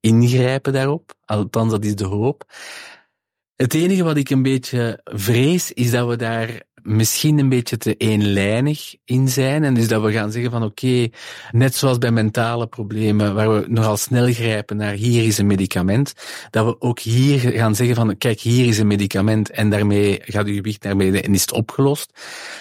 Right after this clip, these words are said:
Zo simpel gaat zo'n multifactoriële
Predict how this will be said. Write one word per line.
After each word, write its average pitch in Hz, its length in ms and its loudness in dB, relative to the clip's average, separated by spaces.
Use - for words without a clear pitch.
Zo 147 340 2
simpel 160 460 0
gaat 123 220 -2
zo'n 123 320 0
multifactoriële 117 1120 0